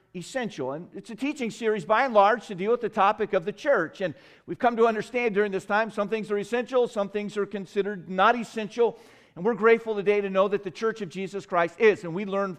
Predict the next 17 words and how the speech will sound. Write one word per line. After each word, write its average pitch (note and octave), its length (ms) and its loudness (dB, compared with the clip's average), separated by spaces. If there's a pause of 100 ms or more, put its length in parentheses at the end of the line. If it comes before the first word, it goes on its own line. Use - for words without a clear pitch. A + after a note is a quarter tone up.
first G#3 260 -4
and F3+ 120 -12
foremost, G#3 520 0 (280)
the G#3 100 -6
church D4+ 300 -6
is B3 160 -10
essential A3+ 480 -2
not A3 300 2
because B3 380 0
we A3 120 -4
belong G3 420 -2
to F3 220 -10
it, E3 460 2 (240)
but B3 220 8
because B3 420 2
it C4 220 0
belongs G#3+ 720 0